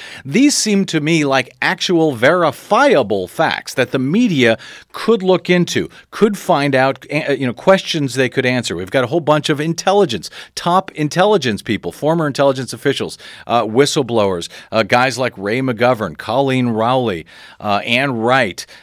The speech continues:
uh, who, who, folks who had warned against Iraq on the very night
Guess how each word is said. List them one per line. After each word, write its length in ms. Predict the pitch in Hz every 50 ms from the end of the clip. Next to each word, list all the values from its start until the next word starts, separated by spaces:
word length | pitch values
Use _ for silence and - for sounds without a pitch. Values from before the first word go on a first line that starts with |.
| _ _
uh, 360 | - 104 104 101 98 101 95
who, 260 | 101 123 123 117 104 -
who, 400 | 107 113 113 107 104 117 117 110
folks 320 | - - 135 139 135 -
who 100 | 135 123
had 220 | 117 113 101 98
warned 460 | 101 107 123 139 143 143 139 139 131 135
against 560 | - 117 110 101 110 117 131 131 - - - -
Iraq 560 | 117 107 101 110 123 131 127 107 95 - -
on 160 | 110 113 104
the 80 | 101 95
very 380 | 95 101 117 127 143 139 131
night 460 | 120 117 117 120 113 107 101 - -